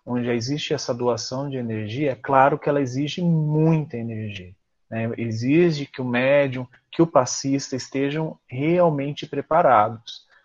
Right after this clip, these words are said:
Então, é, aquilo que a gente aprende nos cursos de passe, o que a gente aprende nos cursos de desenvolvimento mediúnico é,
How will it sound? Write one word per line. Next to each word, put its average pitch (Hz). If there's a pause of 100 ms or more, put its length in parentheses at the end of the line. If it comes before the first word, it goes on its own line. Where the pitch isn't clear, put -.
(120)
Então, 127
é, 120
aquilo 143
que 170
a 165
gente 151
aprende 131 (600)
nos 131
cursos 180
de 151
passe, 123
o -
que 120
a 117
gente 127
aprende 151 (380)
nos 131
cursos 170
de 147
desenvolvimento 135
mediúnico 143
é, 107